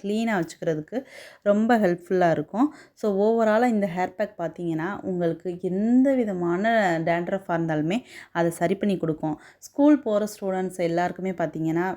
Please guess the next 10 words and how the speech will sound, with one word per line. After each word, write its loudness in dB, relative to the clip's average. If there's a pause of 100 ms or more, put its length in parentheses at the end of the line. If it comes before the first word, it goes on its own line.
(100)
வீக்லி 0
ஒன்ஸ் 0
தான் -2
ஹேர் 0
வாஷ் -2
பண்ணுவாங்களா -2
இருக்கும். -4
அவங்களுக்குலாம் 0
நம்மளுக்கு -2
வந்து, -2